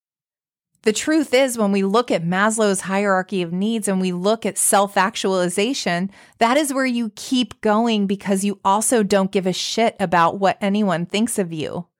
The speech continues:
Because the truth is, you don't need them to support you. And when we disrupt the need to belong, sometimes it means outgrowing people, finding another support system where you're connected to other people who have big dreams that they want to accomplish.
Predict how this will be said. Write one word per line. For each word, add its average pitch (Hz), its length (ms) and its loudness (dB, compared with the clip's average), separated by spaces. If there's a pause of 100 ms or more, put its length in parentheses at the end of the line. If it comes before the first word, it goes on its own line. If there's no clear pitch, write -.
(260)
Because 262 380 0
the 254 120 0
truth 285 460 -2
is, 254 240 2
you 220 180 0
don't 240 540 0
need 202 320 0
them 160 240 0
to 170 160 -6
support 165 480 -6
you. 151 360 -12 (440)
And 233 140 4
when 240 160 4
we 240 100 4
disrupt 220 800 0
the 190 100 2
need 185 500 0
to 190 120 -6
belong, 165 760 -2 (540)
sometimes 247 680 0
it 220 140 -4
means 202 400 2
outgrowing 185 600 0
people, 165 560 -8
finding 214 480 2
another 208 440 4
support 214 520 -2
system 175 520 -2
where 175 120 -4
you're 165 180 -2
connected 185 640 -4
to - 220 -4
other 208 260 4
people 190 460 -2
who 185 180 0
have 180 500 0
big 196 240 2
dreams 180 640 -2
that 160 220 -4
they 202 160 2
want 175 280 0
to 104 80 -2
accomplish. - 800 -6